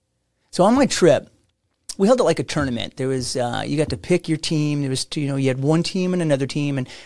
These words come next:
two guys from your team played two guys from the other team.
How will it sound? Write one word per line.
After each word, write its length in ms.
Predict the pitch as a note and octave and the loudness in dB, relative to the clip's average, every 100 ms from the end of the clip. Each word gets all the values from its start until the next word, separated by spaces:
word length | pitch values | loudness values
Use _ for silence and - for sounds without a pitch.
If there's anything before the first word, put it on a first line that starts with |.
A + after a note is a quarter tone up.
| - | -4
two 120 | - | 2
guys 300 | F#3+ F3 E3+ | 4 4 2
from 180 | - D#3 | 0 0
your 140 | D#3 | 2
team 260 | D3 D#3+ D3+ | 0 -2 -2
played 200 | C#3+ C3+ | -2 -2
two 120 | D#3 | -2
guys 280 | D3+ C3+ C#3 | 2 2 0
from 160 | - C3+ | -2 -4
the 100 | B2 | -2
other 160 | A#2 A2+ | -4 -6
team. 380 | - A#2+ A#2 | -6 -8 -8